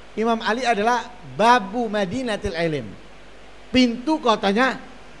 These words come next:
ilmu. Beliau mengatakan apa? "Ana abdun.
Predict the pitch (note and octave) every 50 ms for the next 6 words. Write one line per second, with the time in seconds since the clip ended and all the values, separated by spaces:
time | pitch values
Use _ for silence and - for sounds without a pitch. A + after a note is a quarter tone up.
0 | - - - - - - - F#3 A#3 D4 D#4 D#4 C#4 A#3 F3+ C3+ - - - -
1 | - - - - - - - - - - - - - - - - - - - -
2 | - - - - - - - - - - - - - - - E3+ G#3+ A3 A#3 B3
3 | D4 D#4 D4 C#4+ C#4+ C4+ C#4 C4+ C4 C#4+ C#4 C4+ A#3+ G3+ D#3+ C#3+ B2 A2 - -
4 | - - - - - - - - - - - - - - - - - - - -
5 | - - - - - - - - - - - - - - - - - - D3+ E3
6 | F3+ F3 E3+ E3 C#3 D#3 F3 E3+ D#3 D3 D3 D#3 C#3 B2